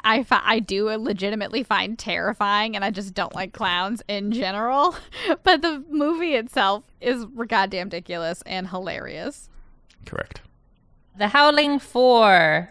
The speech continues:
Speaker 3: the original Nightmare.
Speaker 2: I mean, again, we always bring them up because, you know, it's The Howling,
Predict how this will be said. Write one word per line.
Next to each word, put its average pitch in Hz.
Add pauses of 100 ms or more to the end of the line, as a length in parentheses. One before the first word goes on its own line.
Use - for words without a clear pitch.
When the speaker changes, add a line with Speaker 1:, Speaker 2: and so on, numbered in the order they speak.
Speaker 3:
the 180
original 170
Nightmare. 151 (560)
Speaker 2:
I 135
mean, 123
again, 101
we 117
always 127
bring 113
them 98
up 95
because, -
you 98
know, 76
it's 80
The 92
Howling, 92